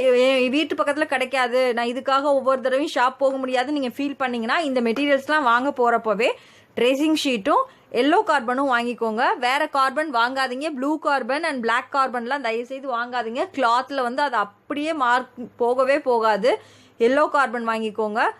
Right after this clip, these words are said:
So, அதுதான் பெஸ்ட்டு. இந்த மாதிரி ஒரு பாக்ஸ் போட்-, பாக்ஸ் செட் பண்ணி ஓரமா வச்சிருங்க.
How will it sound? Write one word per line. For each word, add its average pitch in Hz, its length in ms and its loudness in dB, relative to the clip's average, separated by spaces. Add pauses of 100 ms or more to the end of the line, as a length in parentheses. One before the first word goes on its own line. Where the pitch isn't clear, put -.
(180)
So, 254 160 -2
அதுதான் 240 360 -2
பெஸ்ட்டு. 226 460 0 (420)
இந்த 302 120 0
மாதிரி 277 260 2
ஒரு 294 140 4
பாக்ஸ் 254 340 2
போட்-, 226 320 -2
பாக்ஸ் 262 260 2
செட் 269 200 -4
பண்ணி 269 240 -4
ஓரமா 240 400 2
வச்சிருங்க. 214 440 -4